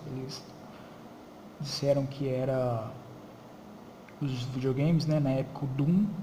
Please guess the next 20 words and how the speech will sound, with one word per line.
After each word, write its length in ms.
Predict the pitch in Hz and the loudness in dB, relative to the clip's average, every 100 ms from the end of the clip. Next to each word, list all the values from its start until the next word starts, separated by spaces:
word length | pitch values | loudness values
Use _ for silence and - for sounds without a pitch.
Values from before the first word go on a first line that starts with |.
| - - - - | -8 -10 -14 -8
porque 500 | 131 - 135 135 127 | -8 -4 0 2 2
o 160 | 131 135 | 2 4
Eric 240 | 143 143 | 4 2
Harris 540 | - 135 135 143 143 - | -2 2 2 2 -2 -4
era 120 | 127 | -2
um 80 | 127 | -2
cara 240 | - 135 | -2 -4
que 280 | 127 135 127 - - - - - - - | -2 -2 -2 -4 -10 -14 -16 -16 -8 -4
gostava 380 | 127 - 139 | -4 2 2
muito 260 | 131 139 135 | 4 2 0
de 120 | 131 | -2
Doom 300 | 123 131 135 | -2 0 0
dois, 460 | 120 127 151 139 120 | 2 2 2 2 0
jogava, 460 | 127 131 131 135 127 | -4 0 2 2 0
fazia 380 | 123 120 123 | -2 -2 -2
mapa 480 | 110 110 139 143 127 | -2 0 0 0 -4
e 60 | 123 | -2
tudo 200 | 131 120 | -2 0
mais, 340 | 120 135 131 | 2 2 0
e 180 | 120 120 | -2 -2